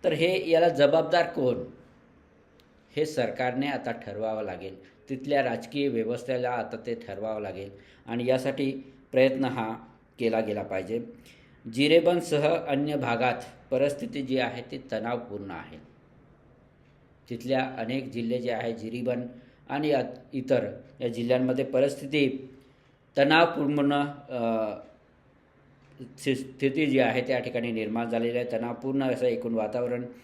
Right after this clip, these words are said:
अ, निर्माण झालेलं आहे आणि रिमोट कंट्रोलद्वारे चालणाऱ्या ड्रोनच्या माध्यमातनं स्फोटकं टाकण्याची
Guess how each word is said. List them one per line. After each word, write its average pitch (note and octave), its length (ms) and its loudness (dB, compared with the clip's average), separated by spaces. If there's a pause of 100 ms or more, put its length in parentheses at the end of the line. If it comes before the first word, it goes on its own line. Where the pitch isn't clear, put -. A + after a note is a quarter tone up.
(220)
अ, A2+ 220 -2
निर्माण A2 340 -2
झालेलं G#2+ 300 0
आहे A#2+ 200 2 (340)
आणि C3+ 240 2
रिमोट D3 400 6
कंट्रोलद्वारे C3 880 4
चालणाऱ्या B2 440 4
ड्रोनच्या C3 520 4
माध्यमातनं A#2+ 640 -2 (420)
स्फोटकं B2+ 600 -4
टाकण्याची A#2+ 840 -6